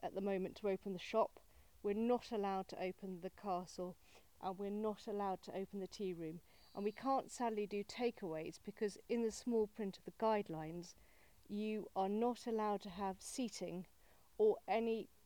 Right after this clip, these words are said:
area where people can congregate, and we're actually standing outside the tea room, and as you can see,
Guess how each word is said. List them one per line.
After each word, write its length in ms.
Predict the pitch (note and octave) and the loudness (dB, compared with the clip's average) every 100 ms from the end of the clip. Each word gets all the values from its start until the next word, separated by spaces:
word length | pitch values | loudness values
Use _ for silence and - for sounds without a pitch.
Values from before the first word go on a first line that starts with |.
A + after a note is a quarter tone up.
| - | -4
area 380 | A3+ A3 G3+ G3 | 2 4 4 4
where 160 | G3 G3 | 2 0
people 340 | A#3+ G#3 G#3 - | -2 -4 -6 -10
can 140 | G#3 | -12
congregate, 1000 | - G#3+ G3+ - - - F3 E3+ E3+ - G3+ | -6 -4 -4 -6 -18 -10 -8 -6 -8 -8 -10
and 140 | F#3+ | -6
we're 120 | G3+ | -4
actually 220 | A3 A3 | -4 -6
standing 300 | - G#3+ G3 F3+ - - | -4 -2 -2 -10 -10 -4
outside 380 | - - F#3+ E3+ | -4 -2 -4 -4
the 60 | |
tea 180 | - G3 | -8 -6
room, 180 | E3+ F3 | -6 -4
and 80 | F#3+ | -6
as 160 | F#3+ | -8
you 80 | G3 | -12
can 140 | G3+ G3 | -12 -4
see, 240 | G#3 | -2